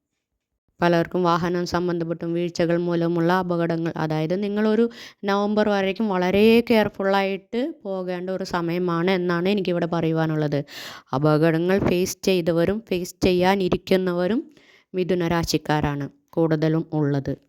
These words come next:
അതിൽ മിഥുനം രാശിയുടെ രാശിയിൽ തന്നെ ചൊവ്വ വരുന്നതിനാൽ മകയിര നക്ഷത്രക്കാർക്ക് കുറച്ച് കൂടുതൽ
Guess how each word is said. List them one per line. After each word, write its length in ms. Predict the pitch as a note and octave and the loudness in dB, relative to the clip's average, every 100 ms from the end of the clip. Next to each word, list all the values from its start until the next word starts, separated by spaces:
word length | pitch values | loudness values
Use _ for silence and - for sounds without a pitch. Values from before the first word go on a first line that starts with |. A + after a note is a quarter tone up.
| _ _ _ _ _ - | _ _ _ _ _ -4
അതിൽ 260 | E3+ E3+ F3+ | 2 2 2
മിഥുനം 440 | F3+ E3+ F3 F#3 G3 | 0 0 0 2 2
രാശിയുടെ 400 | F#3+ - G3 G3 | 0 0 0 2
രാശിയിൽ 440 | F3 F3 - G3+ G3 | 2 -2 -2 -2 -2
തന്നെ 240 | F#3 F#3+ | -4 -4
ചൊവ്വ 240 | G3 F3+ F#3 | -4 -2 0
വരുന്നതിനാൽ 640 | F#3 F3+ F3 E3+ F3 F3+ | 0 0 -2 -2 0 -2
മകയിര 460 | F#3+ D#3 D3+ D#3+ E3+ | -2 -4 0 0 0
നക്ഷത്രക്കാർക്ക് 1080 | F#3 F3+ G3 F3+ - F3+ - F3+ E3+ E3 F#3 | -2 -2 -2 -2 -4 -6 -2 0 0 0 -2
കുറച്ച് 400 | F3+ F3+ - F#3+ | -2 -4 -4 -6
കൂടുതൽ 480 | F3+ G3 F3+ E3+ | -2 -2 -2 0